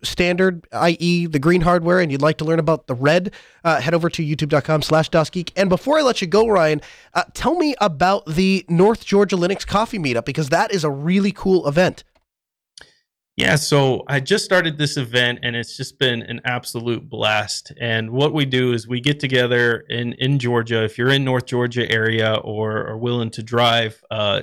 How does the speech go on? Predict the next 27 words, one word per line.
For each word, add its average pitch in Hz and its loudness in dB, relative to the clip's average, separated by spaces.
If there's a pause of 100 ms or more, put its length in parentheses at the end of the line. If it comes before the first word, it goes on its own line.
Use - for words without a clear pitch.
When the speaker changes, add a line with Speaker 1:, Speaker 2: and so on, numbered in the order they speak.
(140)
Speaker 2:
we 117 -8
meet 135 0
around 117 -2
the 110 -4
ball 123 0
ground 123 -2
area 110 -2
at 107 -8
a 110 -8
coffee 135 0
house 113 -4 (460)
that, 110 0
uh, 104 -2
serves 120 -2
their 110 0
coffee 120 -2
from 107 -8
aged 127 -4
whiskey 120 -4
barrels. 98 -6
I 110 -8
mean, 113 -4
what's 120 -4
not 120 -2
to 117 -6
love 110 -6
there? 107 -4